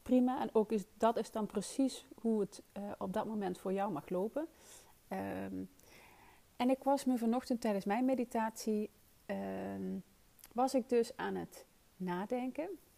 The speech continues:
Nou, nee, niet, niet aan het nadenken. Dat inzicht viel ineens binnen van, hé, maar het verschil tussen beide is meditatie. En ik vond meditatie echt altijd verschrikkelijk.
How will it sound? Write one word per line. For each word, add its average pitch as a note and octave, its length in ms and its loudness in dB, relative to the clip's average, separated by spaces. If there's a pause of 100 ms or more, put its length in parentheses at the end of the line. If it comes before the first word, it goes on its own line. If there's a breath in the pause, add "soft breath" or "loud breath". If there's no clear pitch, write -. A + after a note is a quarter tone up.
(180)
Nou, G#3+ 180 -4
nee, G#3 160 -2
niet, G#3+ 160 0
niet A#3+ 220 2
aan G#3+ 80 0
het G3 80 -6
nadenken. G#3 460 -2
Dat F#3 120 0
inzicht G#3 360 -2
viel C#4 180 4
ineens G3+ 360 0
binnen A#3 300 -2
van, G#3+ 200 -6
hé, G3 240 0
maar F#3 240 -2
het A3+ 180 -8
verschil D4+ 520 -2
tussen G#3+ 340 -4
beide A#3+ 500 -2 (580 loud breath)
is C#4 340 0 (200)
meditatie. A3 840 0 (880 loud breath)
En A3+ 160 -2
ik B3+ 160 4
vond A#3 220 0
meditatie B3 920 -2
echt B3+ 360 -6
altijd G#3+ 580 -2 (160)
verschrikkelijk. - 1600 0